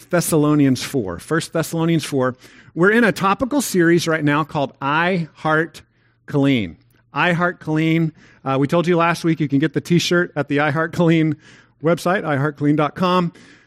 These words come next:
The big idea is how the gospel challenges us to love our city.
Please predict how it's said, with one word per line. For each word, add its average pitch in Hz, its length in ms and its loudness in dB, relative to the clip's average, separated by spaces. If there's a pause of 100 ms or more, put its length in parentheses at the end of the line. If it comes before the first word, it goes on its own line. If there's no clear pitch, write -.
(100)
The 170 80 -2
big 202 140 6
idea 214 180 6
is 180 80 6
how 196 140 2
the 208 80 2
gospel 175 680 2
challenges 202 560 2
us 143 540 -2 (640)
to 165 100 -2
love 160 220 2
our 147 120 0
city. 117 440 -4